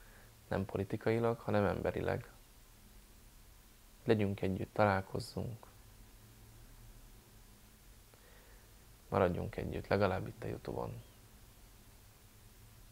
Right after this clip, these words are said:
Mi mindent megtettünk, ez nem rajtunk múlott.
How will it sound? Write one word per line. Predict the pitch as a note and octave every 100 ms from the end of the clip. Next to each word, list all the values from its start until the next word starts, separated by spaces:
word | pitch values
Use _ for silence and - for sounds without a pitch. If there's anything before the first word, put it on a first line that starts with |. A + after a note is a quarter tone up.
| - - - - - - - - - - - - -
Mi | C3+
mindent | A#2+ F#2 G2
megtettünk, | G#2+ - G2+ - - G#2+ - - - -
ez | G#2+
nem | G2+ F2+
rajtunk | - - - -
múlott. | - - A2+ - -